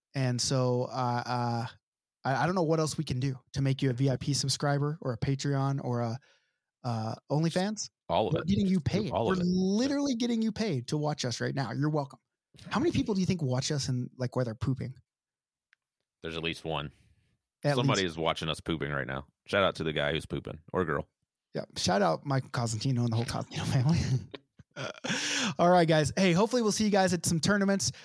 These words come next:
Speaker 1: Hopefully we can get some people on here to interview about why they're dicks
Speaker 2: Yeah.
Speaker 1: on the ice, but off the ice.
Speaker 2: If you are a dick, let us know. We'll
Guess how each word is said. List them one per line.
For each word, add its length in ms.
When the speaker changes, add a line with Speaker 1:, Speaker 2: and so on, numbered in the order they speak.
Speaker 1:
Hopefully 260
we 80
can 60
get 140
some 100
people 280
on 120
here 140
to 100
interview 480
about 280
why 180
they're 180
dicks 580
Speaker 2:
Yeah. 240
Speaker 1:
on 160
the 140
ice, 280
but 160
off 180
the 120
ice. 240
Speaker 2:
If 100
you 120
are 120
a 100
dick, 260
let 140
us 160
know. 240
We'll 220